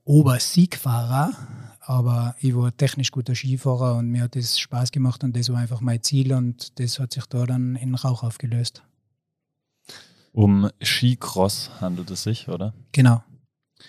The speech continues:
Speaker 2: Chris, das ist nicht das, äh, Einzige, was du machst. Um mal kurz einen Einblick in deine Persönlichkeit und deinen Werdegang zu bekommen.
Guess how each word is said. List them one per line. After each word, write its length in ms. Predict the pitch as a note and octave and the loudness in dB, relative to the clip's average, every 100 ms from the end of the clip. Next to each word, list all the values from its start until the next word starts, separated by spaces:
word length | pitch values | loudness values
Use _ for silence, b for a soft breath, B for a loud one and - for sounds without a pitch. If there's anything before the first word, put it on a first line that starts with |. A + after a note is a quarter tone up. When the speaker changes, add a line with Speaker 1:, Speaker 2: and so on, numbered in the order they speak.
| b b b b b b b b _ _ - | b b b b b b b b _ _ 4
Speaker 2:
Chris, 260 | A2 A2+ | 6 6
das 140 | A#2 G2+ | 4 2
ist 80 | A2+ | 2
nicht 200 | A2+ A2+ | 2 2
das, 200 | G#2+ A2 | 0 2
äh, 40 | G2+ G2+ G2 - | 4 6 2 2
Einzige, 800 | G2 A2+ - A#2 A2 A#2 A#2 - | 2 2 2 2 4 2 0 -4
was 260 | G2 G#2+ - | -2 0 0
du 80 | G#2 | 0
machst. 500 | G2 A2+ - - - b b b _ | 2 2 -2 -12 -20 b b b _
Um 120 | G#2 | 4
mal 140 | G#2 G2+ | 6 6
kurz 320 | A2+ A2 - | 4 2 0
einen 320 | F#2+ G2 G2 | 0 2 2
Einblick 480 | F#2+ F#2+ G2+ G2 F#2 | 0 0 0 -2 -4
in 120 | F#2 | 0
deine 420 | F2+ F2+ F2+ F2+ F2 | 2 2 2 0 0
Persönlichkeit 880 | G#2+ F2 G2 G#2 G2+ - F2 E2+ E2 | -2 0 0 -2 -4 0 0 0 -4
und 200 | E2+ F2+ | -6 -2
deinen 540 | F2 F2 E2+ F2 E2+ | -2 -2 -4 -6 -2
Werdegang 540 | F#2 G2 G2 F2+ E2+ | 2 2 2 -4 -6
zu 140 | E2 F#2 | -6 -6
bekommen. 500 | F2 - E2+ D#2 | -6 -4 -4 -4